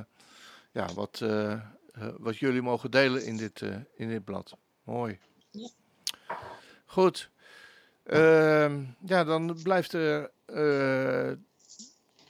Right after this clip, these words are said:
Speaker 1: nog, eh, de overdenking over, hè, voor, eh, voor deze week. De parasha voor deze week. Ehm,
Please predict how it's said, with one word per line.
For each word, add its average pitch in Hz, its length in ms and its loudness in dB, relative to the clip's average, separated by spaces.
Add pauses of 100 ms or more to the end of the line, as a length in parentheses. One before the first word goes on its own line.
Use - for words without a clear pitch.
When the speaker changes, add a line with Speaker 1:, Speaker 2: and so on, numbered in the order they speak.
(220)
Speaker 1:
nog, 160 340 -2
eh, 143 120 2
de 143 100 0
overdenking 165 680 0
over, 175 340 0
hè, 190 160 0
voor, 151 340 -2
eh, 139 160 2
voor 139 220 -10
deze 127 320 -4
week. 139 560 -2
De 123 380 -2
parasha 175 640 2 (560)
voor 147 160 -10
deze 151 300 0
week. 165 400 0
Ehm, 131 640 2